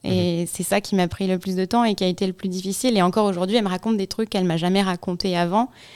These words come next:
Speaker 1: Et la première chose que je fais, c'est d'essayer de le placer sur la chronologie. Et pour elle, c'est pas,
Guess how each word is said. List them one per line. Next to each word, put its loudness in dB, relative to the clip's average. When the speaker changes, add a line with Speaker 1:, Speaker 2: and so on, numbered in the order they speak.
Speaker 1:
Et -2
la -2
première 2
chose -2
que 0
je -4
fais, 0
c'est -2
d'essayer 0
de -2
le 0
placer 0
sur -2
la 2
chronologie. 0
Et -4
pour -2
elle, 2
c'est -4
pas, 2